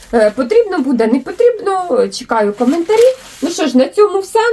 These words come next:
Не забувайте, що всі потрібні уроки знаходяться в описі. Тому що обтачка і упаковка підкладки,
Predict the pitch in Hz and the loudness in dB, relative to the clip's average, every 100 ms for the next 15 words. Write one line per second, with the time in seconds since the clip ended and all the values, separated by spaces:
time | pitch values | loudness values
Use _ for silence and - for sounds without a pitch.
0 | 403 320 262 320 403 381 277 - 262 - | -2 0 -2 0 -2 -2 -8 -6 -8 -6
1 | 339 349 220 294 285 208 208 220 320 - | -6 -4 -4 -2 -2 -2 -4 -2 0 0
2 | 320 208 196 339 320 247 226 185 165 - | -2 -6 -4 -4 -4 -4 -6 -8 -10 -12
3 | - - _ _ 330 349 381 - - 262 | -16 -20 _ _ -2 0 -2 -4 -2 -4
4 | - 508 587 - 539 539 523 _ 339 392 | -2 -2 -2 -6 -4 -4 -6 _ -6 -4
5 | 392 381 392 381 339 339 339 - 339 349 | -4 -4 -4 -4 -6 -6 -8 -4 -2 -2
6 | 349 - 320 | -6 -8 -8